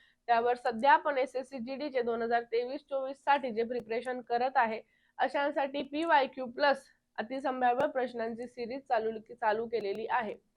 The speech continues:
यामध्ये तुम्हाला बुद्धिमत्ता, अंकगणित, जीके, हिंदी व्याकरण, इंग्रजी व्याकरण अशा सगळ्या विषयांचे दररोज लेक्चर भेटत आहेत, सध्या रेकॉर्डेड आहेत. लवकरात लवकर सबस्क्रायबरची संख्या पाच हजार करायची आहे.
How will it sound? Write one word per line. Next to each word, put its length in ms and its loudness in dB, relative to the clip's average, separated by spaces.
यामध्ये 440 2
तुम्हाला 300 2
बुद्धिमत्ता, 640 0
अंकगणित, 580 0
जीके, 400 0
हिंदी 520 -6
व्याकरण, 500 2
इंग्रजी 440 0
व्याकरण 380 -2
अशा 240 -4
सगळ्या 480 2
विषयांचे 640 -4
दररोज 640 6
लेक्चर 500 2
भेटत 320 2
आहेत, 200 0
सध्या 380 0
रेकॉर्डेड 440 0
आहेत. 240 -2
लवकरात 440 -4
लवकर 260 -6
सबस्क्रायबरची 720 -4
संख्या 320 -6
पाच 360 0
हजार 260 4
करायची 420 -2
आहे. 200 -4